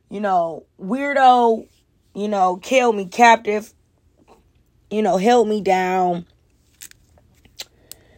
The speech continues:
things like that, and took it. But sometimes it's your loved ones. I mean, we all talked about,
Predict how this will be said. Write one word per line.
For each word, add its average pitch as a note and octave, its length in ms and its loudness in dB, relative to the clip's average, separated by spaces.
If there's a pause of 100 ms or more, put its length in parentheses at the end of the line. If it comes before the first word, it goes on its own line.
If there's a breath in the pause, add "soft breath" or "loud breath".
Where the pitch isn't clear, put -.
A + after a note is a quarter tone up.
(480 soft breath)
things B3 320 4
like F#3 220 2
that, F3+ 400 2 (120)
and F3 420 0
took - 300 2
it. F#3+ 160 -8 (1400 soft breath)
But A#3 100 6
sometimes E4 460 2
it's A#3+ 280 -2
your B3+ 140 6
loved A#3+ 400 6
ones. D#3+ 420 -4
I G#3+ 60 2
mean, A#3+ 160 2
we C4 100 -2
all C#4 220 4
talked C4 300 -2
about, A3 480 0